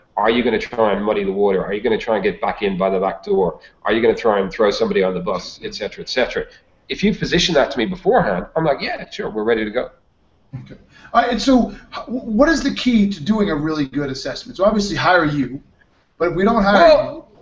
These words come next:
Speaker 2: right, what's,
Speaker 1: yeah,
Speaker 2: what's
Speaker 1: I, <laughs> look, the key, it's, you know, I'd love to pretend it's really complicated,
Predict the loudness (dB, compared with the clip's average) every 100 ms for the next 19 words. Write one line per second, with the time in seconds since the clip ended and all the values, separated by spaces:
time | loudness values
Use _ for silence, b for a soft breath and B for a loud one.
0 | _ _ _ _ 0 0 0 -4 2 4
1 | 6 4 0 -4 -16 -20 _ _ _ _
2 | _ _ -2 0 0 -4 -6 -6 0 0
3 | 2 0 0 2 0 -2 -10 -12 -6 -2
4 | 4 6 6 6 2 2 0 0 0 -2
5 | -4 0 0 0 0 -2 -2 -6